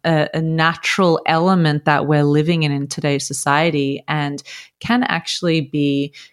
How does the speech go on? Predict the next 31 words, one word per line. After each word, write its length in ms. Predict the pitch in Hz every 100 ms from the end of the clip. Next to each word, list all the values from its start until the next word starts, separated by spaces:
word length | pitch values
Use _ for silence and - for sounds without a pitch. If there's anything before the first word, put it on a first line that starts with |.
| _
created 800 | - 180 151 147 170 156 147 143
from 280 | - 156
a 40 | 143
heart 420 | - 147 135 -
space 580 | - - - - - -
and 160 | 156
from 260 | 156 165 156
doing 440 | 135 156 180 214
something 600 | 202 - 160 156 - 151
that 260 | 143 147 139
you're 140 | 147
designed 760 | 139 156 139 135 151 175 196 185
to 100 | 180
do 420 | 135 - 180 185
and 160 | 170 151
share 540 | - - 156 175 180
that 180 | 165 -
comes 300 | - 165 160
from 200 | - 156
love, 380 | 143 156 160 151
that 120 | 151
is 140 | 147 147
helping 420 | - 160 180 160 -
others 420 | 156 156 147 143
and 160 | 147
being 240 | 135 151 147
of 140 | 135
service 640 | - - 156 175 160 147 -
to 180 | - 156
the 100 | 147
greater 500 | 143 147 165 156